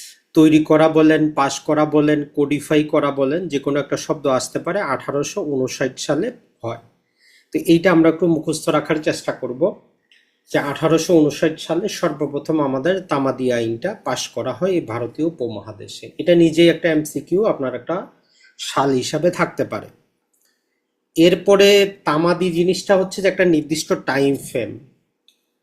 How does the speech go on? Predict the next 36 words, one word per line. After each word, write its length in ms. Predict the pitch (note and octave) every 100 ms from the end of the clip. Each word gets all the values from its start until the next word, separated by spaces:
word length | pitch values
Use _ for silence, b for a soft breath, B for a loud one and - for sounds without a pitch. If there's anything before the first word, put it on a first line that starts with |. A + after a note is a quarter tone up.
| _ _ -
তো 60 |
এই 60 | D#3+
জন্য 320 | D#3 F3 F#3+
তামাদি 400 | G3 E3+ E3+ E3
শব্দটা 540 | - D#3+ D#3+ E3 F3+
হচ্ছে 320 | E3+ E3 - E3+
যে 100 | F3
আমাদের 300 | D3+ D3+ D#3+
আরবি 300 | C#3 C3 C#3+
ভাষার 300 | D3 - D#3+
শব্দ, 300 | - C#3 F3
এর 180 | D#3+
অনেকগুলো 600 | D3 C3+ E3 D#3 E3 E3+
অর্থ 300 | D3+ - -
হয়, 300 | D3+ - G3+ A#3+
তারপরও 380 | C#3 C3 C#3+ E3+
সমার্থক 600 | - - D3 C#3 - D#3
যেই 200 | D3 C#3+
শব্দটা 420 | C3 C#3 C3+ C#3
আপনি 240 | D3 C#3 C#3
নিতে 260 | E3+ F3
পারেন, 320 | D3 A#2+ B2 D#3+ b b b b b
যেমন 440 | C3+ D3 D3 D3+ D#3
আপনার 320 | C#3+ D3 C#3
শেষ 460 | C3+ - E3 D3+ -
হয়ে 180 | D3+ D3
যাওয়া, 400 | D3 C#3 C3+ B2+
বাধা 300 | B2+ C3 C#3+
পাওয়া, 440 | D3 C3+ C3 B2+
অথবা 320 | C3+ C#3 D#3
ইংরেজিতে 520 | E3 D#3 D3 C#3 C3+ C3+
মনে 240 | C3 B2+
রাখতে 300 | B2 A#2+ -
পারেন 340 | - D#3 G3
টাইম 540 | E3+ - B2+ C3+ C#3 C3
বার্ড, 320 | B2 G#2 G2+